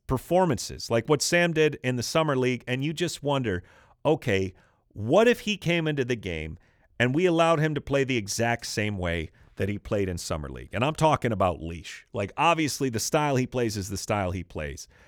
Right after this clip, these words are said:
But so many times when a guy gets plopped in, you see him playing to avoid mistakes. You see him playing to avoid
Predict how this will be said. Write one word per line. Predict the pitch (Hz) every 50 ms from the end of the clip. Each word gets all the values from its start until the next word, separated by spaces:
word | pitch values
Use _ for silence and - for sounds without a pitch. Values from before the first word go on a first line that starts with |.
| _ _ _ _ _ _ _
But | 117 131 - - - -
so | - - - 233 240
many | 220 208 180 160
times | - - 147 165 143 110 92 -
when | 120 131 139
a | 143 131
guy | 123 147 151 156 165
gets | 160 160 156 147 -
plopped | - - 147 131 123 117 - - 98
in, | 92 92 95
you | 98 120 165 170
see | 151 - - 196 214 220 190
him | 180 180 170 151
playing | - - 165 175 180 175 156 139 135 139 131 - - _ _ _ _
to | - 143 151
avoid | 147 123 110 139 143 143 139 131
mistakes. | 135 120 - - 160 151 107 - - -
You | 113
see | - - 175 175
him | 165 147 -
playing | - 139 156 175 180 165 143 131 131
to | - - 131 131
avoid | 123 101 107 131 139 135 131 123 117